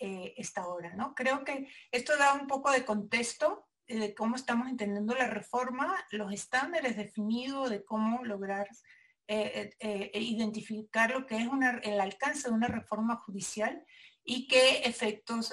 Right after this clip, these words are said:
a la final pueden producir, ¿no? Y aquí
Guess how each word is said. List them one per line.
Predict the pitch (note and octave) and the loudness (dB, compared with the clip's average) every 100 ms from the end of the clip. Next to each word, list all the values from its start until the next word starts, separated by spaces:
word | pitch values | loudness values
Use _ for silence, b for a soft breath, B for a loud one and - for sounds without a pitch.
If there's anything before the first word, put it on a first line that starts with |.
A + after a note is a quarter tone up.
| - | -6
a | G3+ | -6
la | G3 F#3+ | -4 -6
final | G#3 G3+ G3+ G3+ A3 - | -4 2 4 4 2 -6
pueden | - G3+ G#3 G#3 | -2 0 0 -2
producir, | G#3 F#3 F3 - E3 F#3+ | -6 -8 -8 -10 -10 -8
¿no? | F#3+ D#4+ F#4 | -4 -4 -4
Y | A#3+ | 0
aquí | C4 - C#4 D4 D#4 | 0 0 -2 -2 -4